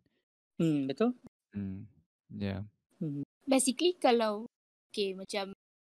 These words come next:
Speaker 3: kau cakap macam ni, macam how, even though we have goal, but why don't worry about things? Actually kita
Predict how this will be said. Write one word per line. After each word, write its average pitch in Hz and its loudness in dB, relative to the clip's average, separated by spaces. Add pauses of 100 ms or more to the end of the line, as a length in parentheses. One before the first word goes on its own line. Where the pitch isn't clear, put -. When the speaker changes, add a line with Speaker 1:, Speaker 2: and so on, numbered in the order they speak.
(300)
Speaker 3:
kau 220 -4
cakap 214 -4
macam - -20
ni, 214 -4
macam 196 -6 (400)
how, 269 4 (240)
even 220 2
though 254 4
we 233 4
have 208 -2
goal, 208 2
but 185 2 (800)
why 220 4 (400)
don't 214 0
worry 214 0
about 185 -2
things? 208 -6 (320)
Actually 302 0
kita 480 0